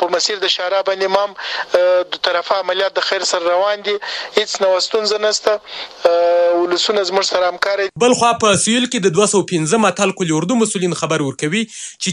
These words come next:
Speaker 2: تېره ورځ افغان هوایي ځواکونو د ارزګان ولایت په دیراوت ولسوالۍ کې د وسلوالو طالبانو یو شمېر مهم مرکزونه په نښه کړي. د دغه قل اردو مرستیال ویان محمد صادق کیسه ازادي راډیو ته وویل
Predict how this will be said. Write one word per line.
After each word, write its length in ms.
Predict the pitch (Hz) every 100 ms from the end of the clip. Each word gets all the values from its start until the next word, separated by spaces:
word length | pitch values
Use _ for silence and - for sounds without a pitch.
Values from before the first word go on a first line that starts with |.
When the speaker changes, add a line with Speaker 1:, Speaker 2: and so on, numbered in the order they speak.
| -
Speaker 2:
تېره 160 | 247 202
ورځ 200 | 220 190
افغان 340 | 180 - 202
هوایي 300 | 185 175 180
ځواکونو 460 | 175 160 147 - 226
د 180 | 196 170
ارزګان 460 | 143 123 185 190
ولایت 240 | 180 156 -
په 140 | 139
دیراوت 340 | 131 135 165 165
ولسوالۍ 500 | 123 - 127 170 208
کې 100 | 233 220 - - -
د 260 | 147 147 131
وسلوالو 480 | 131 147 160 175
طالبانو 540 | 160 156 135 143 180 170
یو 120 | 151
شمېر 260 | 147 165 151
مهم 400 | 131 147 180 160
مرکزونه 420 | 123 160 151 180
په 120 | 139
نښه 260 | 139 120 135
کړي. 300 | - 139 127 113 - -
د 200 | 160 220
دغه 120 | 233 214
قل 240 | 214 180
اردو 200 | 165 170
مرستیال 480 | 202 160 139 190 185
ویان 280 | 170 180 190
محمد 380 | 185 160 143 -
صادق 300 | 135 180 180
کیسه 220 | 135 180
ازادي 340 | 180 151 147
راډیو 320 | 175 160 185 180
ته 60 |
وویل 280 | 185 240 214